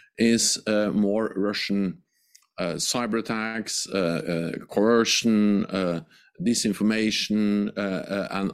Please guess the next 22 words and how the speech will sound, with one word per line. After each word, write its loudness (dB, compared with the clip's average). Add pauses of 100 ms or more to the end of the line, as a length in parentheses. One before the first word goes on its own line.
other 2
ways 2
of -4
trying -2
to -6
undermine, 2
uh, -4
the 0
unity 2 (340)
of 0
nato, 0
uh, -4
and 0
our 2
partners. -4 (500)
Um, 4 (500)
President 2
Putin 4
has 0
made 2
a 2
big, -2